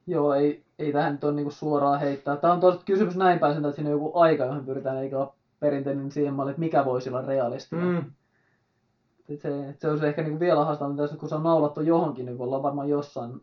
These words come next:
Speaker 1: noissa kantturoissa noin suurin piirtein lähtötasolta oikein. Mut viikkokilometrejä, niin tähän kyllä ainakin maratonin kohdalla aika paljonkin sellaisia niinku tutkimusdataa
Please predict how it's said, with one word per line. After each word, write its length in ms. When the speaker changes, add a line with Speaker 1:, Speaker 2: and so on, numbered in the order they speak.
Speaker 1:
noissa 340
kantturoissa 640
noin 120
suurin 500
piirtein 400
lähtötasolta 680
oikein. 240
Mut 200
viikkokilometrejä, 1080
niin 180
tähän 240
kyllä 120
ainakin 200
maratonin 440
kohdalla 320
aika 180
paljonkin 360
sellaisia 480
niinku 180
tutkimusdataa 1200